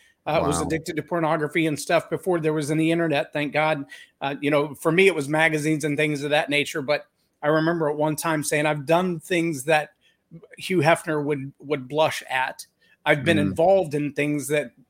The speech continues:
Speaker 1: that the Penthouse can't print." And so there was a sense of pride in me related to that, uh, failure. But
Speaker 2: Mm.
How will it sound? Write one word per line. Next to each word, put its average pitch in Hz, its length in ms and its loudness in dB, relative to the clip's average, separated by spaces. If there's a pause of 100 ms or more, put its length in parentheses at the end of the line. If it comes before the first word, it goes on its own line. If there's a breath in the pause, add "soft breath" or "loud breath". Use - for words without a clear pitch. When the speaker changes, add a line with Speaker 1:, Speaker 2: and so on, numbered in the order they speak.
Speaker 1:
that 139 100 -8
the 151 80 -4
Penthouse 135 480 -4
can't 147 300 -4
print." - 460 -4 (520)
And 147 200 0
so 156 440 2 (800)
there 165 200 4
was 175 180 2
a 160 60 0
sense 190 340 0
of - 220 -8
pride 196 400 2
in 160 260 -2
me 165 200 -2
related 147 640 -2
to 165 300 -2
that, 139 440 -4 (380 soft breath)
uh, 139 180 -2 (540)
failure. 147 580 2 (460)
But 143 240 0
Speaker 2:
Mm. 87 100 -8